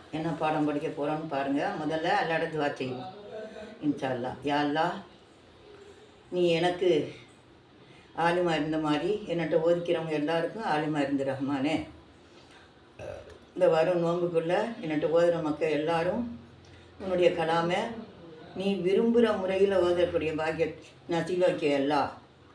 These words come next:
தெளிவாகவும் திருத்தமாகவும் ஞாபகமாகவும் ஓதக்கூடிய பாக்கியத்தை நசீவாக்கிய எல்லா. ரப்பி ஜிதினி இல்மா,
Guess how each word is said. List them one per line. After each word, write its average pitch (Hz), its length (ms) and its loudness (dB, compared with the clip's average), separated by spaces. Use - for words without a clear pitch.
தெளிவாகவும் 180 760 4
திருத்தமாகவும் 175 840 -2
ஞாபகமாகவும் 175 1000 -2
ஓதக்கூடிய 180 440 4
பாக்கியத்தை 170 500 2
நசீவாக்கிய 156 540 0
எல்லா. 147 200 2
ரப்பி 165 320 0
ஜிதினி 175 340 2
இல்மா, 151 280 4